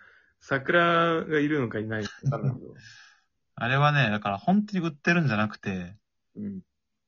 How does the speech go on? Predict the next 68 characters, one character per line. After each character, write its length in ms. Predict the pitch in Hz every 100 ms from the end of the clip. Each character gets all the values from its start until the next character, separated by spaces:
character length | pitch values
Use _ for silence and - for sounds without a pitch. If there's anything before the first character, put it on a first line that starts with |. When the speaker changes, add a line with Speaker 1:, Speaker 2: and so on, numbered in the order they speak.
| _ -
Speaker 2:
も 320 | 107 98 92 - _ -
う、 60 | 117
え、 20 |
電 240 | 135 190
車、 140 | 190 -
山 260 | 143 180
手 120 | 190 185
線 180 | 185
と 100 | 180
か 100 | 175
に 60 | 110
さ、 120 | 107
ず 160 | 107 135
ー 140 | 156
っ 20 | 143
と 120 | 147
乗 60 |
っ 80 | 143
て 80 | 143
る 60 | 135
人 140 | 123
い 40 |
る 80 | 107
じ 60 | 98
ゃ 60 |
ん。 120 | 90 - _ _ _ _ _ - -
Speaker 1:
<laughs> 640 | - - 143 127 123 123 -
い 120 | 131
る 140 | 165
の？ 240 | 160 98 101 _ _ _ _ - - -
Speaker 2:
な 140 | 120
ん 20 |
か 40 | 113
い 60 |
る、 160 | 120 139
い 80 | 127
そ 220 | 139 127
う 40 |
じ 80 | 120
ゃ 80 | 107
ん。 140 | 95 _ _ _ _ _ _ _ _ _ _ _ _ _ -
Speaker 1:
一 80 |
周 340 | 110 - 117 113
以 80 | 110
上 220 | 98 95
し 80 | -
て 80 | 95
る 60 |
っ 40 | 95
て 120 | -
こ 60 |
と？ 240 | 85 95 - 127
Speaker 2:
そ 380 | - 101 92 - _ _ _ _ _ _ _ _ _ _ _ _ _ -
う。 40 |
Speaker 1:
い 60 | 98
ね 200 | 101 165
え 40 | 139
だ 80 |
ろ。 160 | 90 - _ _ _ _ _ _ _ _ _ _
Speaker 2:
ま 140 | 117 101
あ、 20 |
暇 320 | 95 131 175
な 120 | 208
ん 80 | 170
よ、 100 | 101
多 140 | 95 101
分 160 | 95
も 280 | 95 95 -